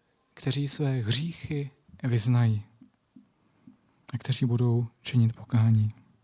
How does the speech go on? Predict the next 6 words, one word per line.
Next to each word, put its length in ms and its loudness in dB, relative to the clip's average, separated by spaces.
Jeden 560 8
jediný 600 6
spravedlivý. 920 0
Člověk 400 -4
to 120 -2
nebyl. 380 2